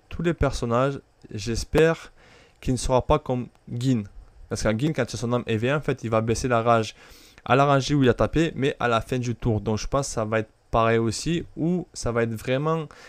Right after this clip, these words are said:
dans le cas contraire, il va passer directement la rage de cent points, ce qui est pas énorme, parce que voilà, ça va pouvoir te permettre de pas partir en ultimate la team en face pendant le premier tour, quoi. Mais je pense que ça va être plutôt l'inverse, qui partiront à la fin du tour, quoi.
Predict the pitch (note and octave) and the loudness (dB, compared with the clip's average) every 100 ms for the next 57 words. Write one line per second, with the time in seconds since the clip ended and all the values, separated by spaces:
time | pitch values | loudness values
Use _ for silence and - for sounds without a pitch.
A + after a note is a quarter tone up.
0 | - - A#2 A2 C3 - B2 A2 D#3 D#3 | -8 0 2 2 -2 -2 -4 0 0 2
1 | B2 B2 A#2 C3+ C3 B2+ B2+ A#2+ A2+ A2 | 2 0 0 -2 -2 -2 -2 2 2 4
2 | B2 B2 A#2 A2 G#2+ - B2 A#2 A#2 A2 | 4 2 -2 -2 -2 -4 -4 -2 -2 -2
3 | G#2 - A#2 G#2 G#2 - A2+ C3 C#3+ A2+ | -4 -8 -6 0 0 -2 -4 -2 -2 -4
4 | G#2+ - G#2+ A2 G#2 G2+ - _ _ - | -8 -6 -2 -2 -4 -12 -14 _ _ -8
5 | A2 A2 A#2+ G#2 G#2 A2+ A#2 G#2+ A2 A2 | -4 -4 -6 -6 -4 -4 -4 -6 -6 -6
6 | - A2 A2+ - A2 A#2+ - - - - | -6 -8 -8 -8 -4 -4 -6 -16 -20 -20
7 | - _ - G#2 - A2+ G#2 - A#2 A#2+ | -20 _ -6 -4 -4 -2 -2 0 0 0
8 | - _ G#2 G2+ G2 G2 F#2+ G2 G2+ G#2 | -8 _ -6 -4 -2 -4 -4 -8 -6 -4
9 | A2 D3 A2+ G#2+ G2+ G2+ - A#2+ B2 G#2+ | -2 -2 -2 -6 -8 -8 -6 -6 -6 -6
10 | G#2+ - A2 G#2+ G#2+ C3 - - A2 G#2 | -8 -6 -4 -2 0 0 -2 -8 -4 -4
11 | - B2+ G#2+ G2+ G#2+ G#2+ A2 - - | -4 -6 -4 -4 -6 -4 -6 -6 -10